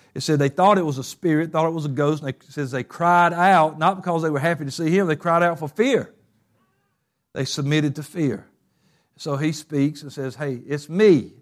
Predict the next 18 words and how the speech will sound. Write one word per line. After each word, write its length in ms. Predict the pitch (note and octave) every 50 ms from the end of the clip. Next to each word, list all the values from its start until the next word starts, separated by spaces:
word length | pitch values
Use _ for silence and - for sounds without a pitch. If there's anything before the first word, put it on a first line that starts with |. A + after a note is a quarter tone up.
| _ -
Don't 320 | B2 C#3 D3+ D#3 D3+ D3+
be 120 | D#3+ D#3 D#3+
afraid." 520 | D#3 D#3 - - F3+ E3+ D3+ C#3 B2 G#2 G2+ B2+ B2+ - _ _ _ _ _ _ _ _ _ _ _ _ _ _ -
Number 180 | C3 C#3+ D#3
one, 160 | D#3+ D#3+ D#3 D3+
we 100 | D#3+ D#3
got 180 | D#3 D3 C#3+
to 60 | -
stop 440 | - - - D#3 C#3+ C#3 C3+ - -
fear 360 | - - E3 D3+ C#3+ C3 A#2+
right 260 | A#2 B2+ C3 C3+ C#3 D3
now. 340 | D3 C#3 C3 A2+ A2 - -
We 100 | B2 A#2+
got 180 | C3 B2+ B2
to 60 | - -
kill 300 | _ - D#3+ D#3 D3 C3+
that, 340 | D3 D3 C#3 C3+ C3 -
'cause 280 | - C3+ B2 A#2+ A2+ -